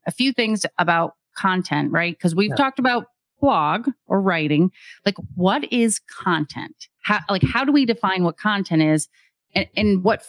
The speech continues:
Speaker 1: forms or ways can it be presented? Because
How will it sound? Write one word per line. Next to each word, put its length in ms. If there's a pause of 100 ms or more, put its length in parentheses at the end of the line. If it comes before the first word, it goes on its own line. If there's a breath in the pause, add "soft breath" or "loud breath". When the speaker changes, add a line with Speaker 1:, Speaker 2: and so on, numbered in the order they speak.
(100)
Speaker 1:
forms 440
or 140
ways 340
can 140
it 140
be 360 (360)
presented? 800
Because 680